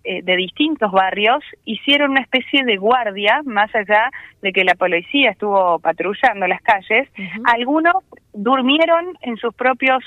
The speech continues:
Speaker 1: negocios, en
Speaker 2: Epa.
Speaker 1: sus propios comercios. Eh, en imágenes se podían ver recorriendo las calles a la madrugada, eh, algunas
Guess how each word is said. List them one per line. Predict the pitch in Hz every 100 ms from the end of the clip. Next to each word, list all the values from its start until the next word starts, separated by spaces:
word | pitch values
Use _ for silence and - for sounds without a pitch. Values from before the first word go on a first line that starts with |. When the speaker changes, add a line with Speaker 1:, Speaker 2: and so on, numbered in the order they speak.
| -
Speaker 1:
negocios, | 220 233 254 294 269 - 269 254
en | 226
Speaker 2:
Epa. | 226
Speaker 1:
sus | 226
propios | 226 220 226
comercios. | 226 226 269 254 - 247 262 262 - - - 196
Eh, | 214 196 - _ -
en | 226 226
imágenes | 233 269 - 277 254 240 - -
se | 226
podían | 208 208 226 233
ver | 233 240
recorriendo | 233 202 196 214 220
las | 202 196
calles | - 226 233 214
a |
la | 202
madrugada, | 190 185 190 190 214 220 233 - - - - -
eh, | 185 190 175 -
algunas | 196 202 226 233 220